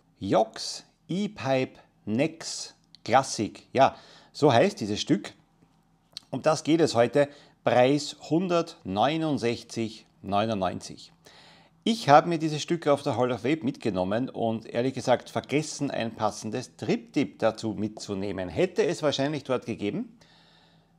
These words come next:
Zu Hause dann geschaut, also denkt bitte dran, wenn ihr eine E-Pfeife generell kauft und da in diesem Set eben kein Triptip dabei ist,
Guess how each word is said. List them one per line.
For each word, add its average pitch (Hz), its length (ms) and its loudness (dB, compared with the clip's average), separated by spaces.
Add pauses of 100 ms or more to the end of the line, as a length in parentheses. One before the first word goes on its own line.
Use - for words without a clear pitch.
Zu 117 160 2
Hause 165 260 10
dann 151 200 4
geschaut, 143 560 4 (100)
also 139 240 2
denkt 160 440 0
bitte 123 220 -4
dran, 98 440 0
wenn 143 400 -2
ihr 104 460 -2 (460)
eine 95 280 -10 (260)
E-Pfeife 120 540 0
generell 139 420 4
kauft 131 460 2
und 95 160 -10
da 98 80 2
in 113 180 -6
diesem 107 220 -12
Set 120 280 -4
eben 117 220 -8
kein 113 240 -6
Triptip 131 400 -6
dabei 113 320 -2
ist, 107 240 -8